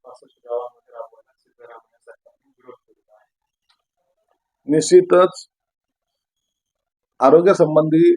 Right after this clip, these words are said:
Speaker 2: असलेलं काम हे सरकार करत आहे. तुम्ही जर पाहिलं तर महाराष्ट्रामध्ये सगळीकडे बाळासाहेब ठाकरे आरोग्य दवाखाना सुद्धा आहे. मुख्यमंत्री सहायता निधी कित्येक पटीने आता सरकार तातडीने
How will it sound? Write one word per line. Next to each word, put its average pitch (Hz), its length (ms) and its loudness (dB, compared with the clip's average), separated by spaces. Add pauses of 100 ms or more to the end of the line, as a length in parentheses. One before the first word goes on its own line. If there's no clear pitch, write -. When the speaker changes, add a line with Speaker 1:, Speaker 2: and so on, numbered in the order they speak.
(220)
Speaker 2:
असलेलं 147 440 0 (100)
काम 139 220 0 (1300)
हे 143 60 -6
सरकार 135 360 0
करत - 340 -6
आहे. - 100 -20 (1040)
तुम्ही 143 180 0
जर 156 140 4
पाहिलं 143 240 2
तर 165 140 -4
महाराष्ट्रामध्ये 135 760 0
सगळीकडे 131 440 -2
बाळासाहेब 120 460 0 (320)
ठाकरे 135 340 -4
आरोग्य 123 380 0
दवाखाना 123 400 -2
सुद्धा 135 360 -8
आहे. 151 100 -12 (1300)
मुख्यमंत्री 160 580 0
सहायता 135 400 0
निधी 131 320 -4 (720)
कित्येक 175 380 0 (180)
पटीने 180 360 2 (800)
आता 131 220 -4
सरकार 151 440 0
तातडीने 147 680 -4